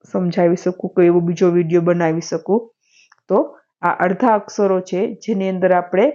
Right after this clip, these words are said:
બે મૂળાક્ષરોનો સાથે ઉચ્ચાર કરીએ છીએ, એમાં જે પહેલો હોય છે એ આપણે અડધો લખાય છે, પણ જ્યારે રવાળા હોય છે ત્યારે આપણે ત્રવાળા અને આ રેફવાળા એવી રીતે શબ્દો હોય છે. ત્રવાળાની અંદર આપણે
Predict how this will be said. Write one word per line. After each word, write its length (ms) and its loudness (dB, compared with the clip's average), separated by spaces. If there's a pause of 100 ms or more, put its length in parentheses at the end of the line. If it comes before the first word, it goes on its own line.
(420)
બે 200 4 (520)
મૂળાક્ષરોનો 720 -2
સાથે 380 -4
ઉચ્ચાર 420 0
કરીએ 400 0
છીએ, 300 -2 (480)
એમાં 200 0
જે 120 2
પહેલો 400 2
હોય 200 0
છે 160 -8
એ 60 2
આપણે 200 0
અડધો 340 2
લખાય 380 0
છે, 220 -2 (460)
પણ 80 0
જ્યારે 360 2
રવાળા 600 2
હોય 240 -6
છે 220 -6 (480)
ત્યારે 320 0
આપણે 380 0 (600)
ત્રવાળા 600 2 (320)
અને 160 -6
આ 140 0
રેફવાળા 480 0
એવી 220 2
રીતે 180 -6
શબ્દો 420 -4
હોય 160 -2
છે. 220 -8 (220)
ત્રવાળાની 720 2
અંદર 220 -2
આપણે 300 -2